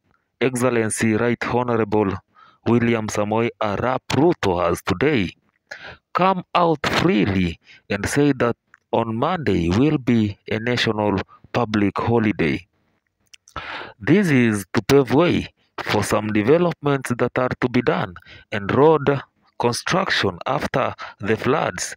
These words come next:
have highly affected the roads. Before you get this news in detail, please subscribe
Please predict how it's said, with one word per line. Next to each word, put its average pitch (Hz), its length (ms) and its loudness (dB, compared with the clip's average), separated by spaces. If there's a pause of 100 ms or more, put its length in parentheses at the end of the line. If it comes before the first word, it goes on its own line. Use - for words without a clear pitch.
have 87 180 -4
highly 127 580 0
affected 110 720 -2 (220)
the 101 240 -2
roads. 101 480 -4 (1700)
Before 147 320 2
you 151 80 2
get 151 260 4
this 139 220 2
news 143 300 0
in 120 160 -4
detail, 104 580 0 (840)
please 135 500 2 (160)
subscribe 117 840 -4